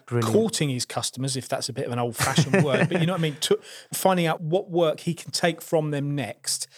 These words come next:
Speaker 2: and put through his efficient machining environment. What that to me was a complete contrast as an example to the company I'm talking about earlier, where the guy's standing by the machine, he's turning
Speaker 1: Totally
Speaker 2: the
Speaker 1: the
Speaker 2: part over.
Speaker 1: opposite.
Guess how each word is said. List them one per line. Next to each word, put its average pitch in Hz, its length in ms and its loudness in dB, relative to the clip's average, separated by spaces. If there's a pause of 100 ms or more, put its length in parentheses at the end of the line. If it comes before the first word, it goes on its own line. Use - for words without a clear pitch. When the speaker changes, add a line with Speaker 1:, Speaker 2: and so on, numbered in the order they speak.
(240)
Speaker 2:
and 135 160 -6
put - 260 0
through 139 260 -2
his 127 320 -2
efficient - 640 -2
machining 127 460 0
environment. 117 560 -2 (400)
What 170 200 4 (420)
that 190 360 2
to - 120 2
me 170 320 4
was 135 220 0
a 139 80 4
complete - 600 -2
contrast 135 720 -2
as 123 120 -2
an 135 80 0
example 131 500 -4
to - 120 -6
the 123 160 -4 (320)
company 147 320 2
I'm 123 140 0
talking 131 260 -2
about 123 240 0
earlier, 139 340 2
where 127 140 0
the 123 80 -4
guy's 127 300 0
standing 170 380 0
by 151 140 0
the 143 80 0
machine, 131 400 -2 (300)
he's 127 100 -6
turning 175 340 4
Speaker 1:
Totally 151 180 4
Speaker 2:
the 160 60 4
Speaker 1:
the 147 60 6
Speaker 2:
part 143 200 4
over. - 0 -
Speaker 1:
opposite. 120 280 0